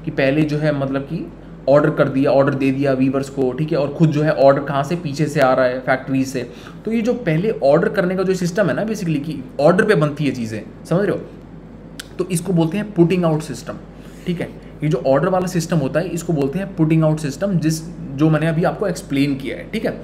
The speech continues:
कि कैसे जो है पहले ऑ-, मतलब order दिया जाता है वीवर्स को, weaver को धागा दिया जाता है, और फिर जो है उस कपड़े को वो लेके आते हैं merchant के पास, और merchant बेच देता है उनको factories को, ठीक है। Factories उस कपड़े से बनाती हैं cloth, यानी shirt वगैरह, pant, jeans वगैरह,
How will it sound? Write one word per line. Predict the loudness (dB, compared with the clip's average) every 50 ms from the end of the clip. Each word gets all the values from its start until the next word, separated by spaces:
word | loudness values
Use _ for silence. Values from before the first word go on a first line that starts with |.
| -14 -14 -12 -12
कि | -6
कैसे | -2 -2 -2 -2 -2 -2
जो | 0 0
है | 0 0
पहले | 0 0 0 0 0
ऑ-, | 0 0 2 2 2 2 0
मतलब | 0 -2 0 2
order | 4 6 6 6 4 0
दिया | -2 0 2 4 4 4
जाता | 4 2 2 2
है | 0 0
वीवर्स | 0 -2 -4 -4 -4 -4
को, | -4 -6 -8 -8 -10 -16 -16 -12 -4
weaver | 0 2 4 4 4 2 2
को | 0 0
धागा | -2 -2 -2 0 0 2
दिया | 2 4 4 4
जाता | 2 2 0 0 -2
है, | -2
और | -2 -2 -2 -2 0
फिर | 0 2
जो | 4 4 4
है | 4
उस | 2 2 0
कपड़े | -2 -4 -4 -2 -2 0
को | 0 0
वो | 0 2
लेके | 2 0 0 -2 -2 -2
आते | -2 -2 -2 -4
हैं | -4 -4 -4 -6 -8 -12 -8 -4
merchant | -2 -2 -2 -2 -2 -4 -4
के | -2
पास, | -2 -2 -2 -2
और | -2 -2
merchant | -2 -2 -4 -4 -2 -2 -2 0
बेच | 0 -2 -2
देता | -2 -2 0 0
है | 0
उनको | 0 -2 -4 -4 -4
factories | -4 -4 -6 -6 -6 -6 -6 -6 -6
को, | -8 -12 -14 -14 -16 -18 -16 -8 -4
ठीक | -2 -2
है। | 0
Factories | 2 2 2 2 2 0 -2 0
उस | 0 0
कपड़े | 0 -2 0 0 -2
से | -2 0
बनाती | 0 0 -2 -2 -2 -2 -2
हैं | -4 -2 -2
cloth, | -2 0 0 0 -2
यानी | -2 -2 -2 -2
shirt | -2 2 2 2 2 2
वगैरह, | 0 0 0 0 2 2
pant, | 0 0 -2 -4 -4 -4 -4
jeans | -6 -4 -4 -4 -4 -4
वगैरह, | -2 0 0 0 0 -2 -6